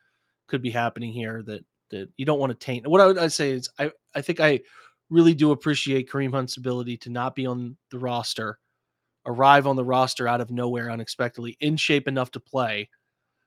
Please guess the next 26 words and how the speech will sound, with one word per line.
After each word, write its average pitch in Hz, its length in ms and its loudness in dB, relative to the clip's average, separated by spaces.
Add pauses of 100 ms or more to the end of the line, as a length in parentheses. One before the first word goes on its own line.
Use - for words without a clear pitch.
(120)
have 135 220 4
a 131 40 -2
decent 131 460 -6
season 117 560 -6
for 127 120 -4
what 127 200 0
he 131 100 -6
was 120 320 -6 (160)
sort 127 240 -4
of 117 100 -14
tasked - 480 -10
to 113 80 -16
do. 95 260 -12 (220)
And 120 380 -8 (560)
it's - 160 -12
pretty 139 240 0
obvious 131 320 2
this 131 200 -6
relationship 127 600 -4
is 117 120 -8
coming 127 280 -4
to 123 160 -6
a 113 40 -6
close, 143 400 0
but, 123 180 -4
like, 117 360 -6